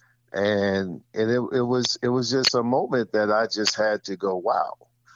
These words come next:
okay." And, and look, I, I'm not trying to tell you that once I heard that, you know, I went cold turkey, and, you know,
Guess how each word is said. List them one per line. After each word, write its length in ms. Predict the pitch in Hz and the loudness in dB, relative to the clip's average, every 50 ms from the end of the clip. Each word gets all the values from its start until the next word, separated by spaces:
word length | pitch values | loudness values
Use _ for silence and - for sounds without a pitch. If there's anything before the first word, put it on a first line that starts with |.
| - - - - - | -20 -20 -20 -8 -4
okay." 440 | - 107 - 101 87 85 85 82 - _ - - - - - | -4 -2 0 0 0 0 -2 -2 -6 _ -20 -20 -20 -12 -4
And, 340 | 127 120 120 120 113 101 - | -2 0 0 0 -2 -4 -6
and 180 | - 131 131 135 | -4 -2 0 2
look, 260 | 151 156 113 - - - | 2 2 0 0 -4 -2
I, 200 | - 104 107 98 - | 0 0 0 2 2
I'm 180 | 117 131 139 | 0 0 2
not 180 | 143 147 139 123 | 2 2 2 2
trying 260 | - 143 135 127 117 | 2 0 0 0 0
to 180 | 110 - - - _ - | -2 -2 -4 -4 _ -2
tell 220 | - 143 139 151 | 0 2 2 2
you 180 | 135 117 113 104 | 2 2 0 2
that 320 | 98 104 101 104 98 98 - _ _ - 101 - _ _ _ | 2 2 2 2 2 0 -2 _ _ -20 -20 -20 _ _ _
once 340 | 110 107 110 131 131 127 - | -10 -2 0 2 2 2 2
I 120 | 123 113 92 | 2 2 2
heard 280 | 110 131 147 139 - | 2 2 2 0 0
that, 260 | - 107 107 107 101 - _ _ - | 2 2 2 2 0 -2 _ _ -2
you 100 | 123 110 | 0 2
know, 180 | 107 104 101 - | 2 2 2 2
I 80 | - 120 | 2 0
went 240 | 120 127 123 110 107 | 2 2 0 0 0
cold 260 | - 135 120 107 101 | 0 0 0 0 2
turkey, 520 | - 147 143 131 - 107 107 101 98 98 | 2 2 2 0 0 0 0 0 2 0
and, 260 | 104 101 104 101 95 - | 0 0 0 -2 -4 -4
you 120 | - 113 101 | -2 -2 0
know, 220 | 92 92 92 90 | 0 0 -2 -4